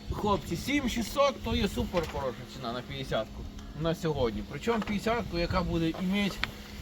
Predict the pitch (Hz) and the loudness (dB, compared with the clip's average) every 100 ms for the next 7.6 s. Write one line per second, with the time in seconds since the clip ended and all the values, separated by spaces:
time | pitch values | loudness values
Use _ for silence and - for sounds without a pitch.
0 | - - 185 190 180 190 190 180 185 170 | -4 2 4 6 6 6 6 6 4 4
1 | 170 254 254 - - - - - - - | 6 8 8 6 -6 -12 -12 -14 -14 -12
2 | - - - - - 190 - 196 156 - | 4 6 6 2 -2 -2 4 6 6 2
3 | - - - - - - - - - 175 | -10 -12 -12 -12 -12 -14 -14 -10 -4 -4
4 | 160 - - 185 180 208 180 190 - 185 | -4 -8 -8 0 2 4 2 0 -2 -4
5 | - 269 254 - - 151 147 160 190 - | 2 6 6 4 -6 -4 -2 0 0 -2
6 | - 185 247 254 226 226 - - - - | 0 8 8 8 4 -4 -8 -10 -8 -2
7 | 180 185 247 254 240 | 0 4 6 6 6